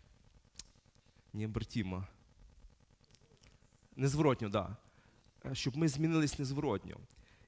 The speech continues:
І послання Римлян, дванадцята глава, перших два вірша, говорить про це, що ми міняємося незворотньо. І це що касається стійкості. А тепер я вас забуду питати, бо я бачу, що ви спите трохи, да?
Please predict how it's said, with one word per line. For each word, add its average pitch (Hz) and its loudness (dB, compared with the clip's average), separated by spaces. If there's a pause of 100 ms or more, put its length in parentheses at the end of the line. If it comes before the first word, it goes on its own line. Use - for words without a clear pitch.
І 123 4
послання 156 0
Римлян, 190 0
дванадцята 120 -2
глава, 131 0
перших 123 -2
два 117 0
вірша, 127 0
говорить 123 -2
про 117 -2
це, 127 0
що - -2
ми 113 -2
міняємося 131 -2
незворотньо. 113 -2 (840)
І 120 8 (1800)
це 156 4
що 147 2 (360)
касається 131 2
стійкості. - -4 (1700)
А - -6
тепер 233 0
я 175 2
вас 170 4
забуду 151 0
питати, 98 0
бо 92 -4
я 113 2
бачу, 127 2
що - -2
ви 117 2
спите - 0
трохи, - -8
да? 120 -2